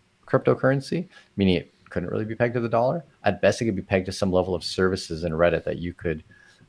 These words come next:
um, acquire with those points. And if it was in that model, then your ability to pay someone with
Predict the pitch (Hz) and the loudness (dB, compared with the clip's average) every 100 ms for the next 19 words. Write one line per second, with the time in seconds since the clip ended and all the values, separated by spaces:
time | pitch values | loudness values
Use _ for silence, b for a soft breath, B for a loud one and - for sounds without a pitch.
0 | - 87 80 - - - 95 92 85 82 | -2 0 0 -2 -8 6 10 10 8 4
1 | 90 - - 101 90 85 - - 92 85 | -2 -12 0 0 2 0 -2 -4 -4 -2
2 | - - - b b _ - 107 104 107 | -6 -16 -20 b b _ 2 4 6 4
3 | 110 104 98 95 131 180 - 85 73 73 | 4 2 2 4 4 4 6 6 6 2
4 | 87 - _ _ _ - _ 92 107 107 | -4 -12 _ _ _ -20 _ 0 4 8
5 | 135 123 98 113 113 85 - - 123 151 | 8 8 8 8 8 4 -2 -4 2 2
6 | - 104 92 87 85 85 82 82 | 4 4 4 4 2 2 2 -2